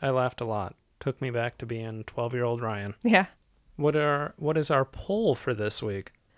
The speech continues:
Speaker 2: I don't know if we have a particular theme.
Speaker 1: Mm-hmm.
Speaker 2: I guess. Ooh, I think I thought of one. The theme this week is shitty parents. The first choice is Matilda.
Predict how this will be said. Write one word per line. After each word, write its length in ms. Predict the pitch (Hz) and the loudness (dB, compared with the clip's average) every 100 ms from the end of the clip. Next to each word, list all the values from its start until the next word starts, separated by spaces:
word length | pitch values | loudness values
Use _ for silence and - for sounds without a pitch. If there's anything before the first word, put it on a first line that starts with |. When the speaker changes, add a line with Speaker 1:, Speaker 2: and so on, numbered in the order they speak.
| _ | _
Speaker 2:
I 40 | 254 | -8
don't 260 | 320 381 - _ | -4 -4 -8 _
know 240 | 240 262 | 4 4
if 120 | 269 - | 4 2
we 80 | |
have 140 | 247 233 | 0 0
a 120 | 208 - - | 0 -6 -6
particular 640 | 226 - 247 339 330 330 | -4 -2 -6 -4 -4 -4
theme. 360 | - 349 359 403 - - | -4 -2 -2 -6 -12 -6
Speaker 1:
Mm-hmm. 240 | 151 147 185 _ | -2 -2 -4 _
Speaker 2:
I 100 | 247 | -2
guess. 460 | 233 233 233 - - _ _ _ | 2 2 2 -6 -12 _ _ _
Ooh, 240 | 269 277 208 _ _ - | 4 4 2 _ _ 2
I 120 | 214 | 2
think 200 | 220 220 | 4 2
I 100 | 208 | 0
thought 240 | 190 185 180 | 4 4 4
of 100 | 185 | 0
one. 220 | 170 185 - _ _ | -4 -4 -14 _ _
The 140 | 247 226 | -4 -4
theme 360 | - 320 370 240 | 2 4 6 4
this 240 | 202 - | 2 2
week 380 | 185 175 - - _ _ - | 2 0 -4 -18 _ _ -2
is 400 | 190 185 190 - _ | 0 0 -2 -8 _
shitty 600 | - - 339 339 339 330 | -8 -4 -2 2 2 0
parents. 760 | - 214 175 - - - - - _ _ _ - - - | -2 0 0 -2 -8 -8 -8 -10 _ _ _ -20 -20 6
The 140 | 269 269 | 8 10
first 360 | 247 269 - | 8 6 4
choice 380 | - 214 202 208 | 2 4 4 2
is 260 | - 202 202 | 2 2 2
Matilda. 680 | 190 196 - 156 - 220 | 0 0 0 0 0 0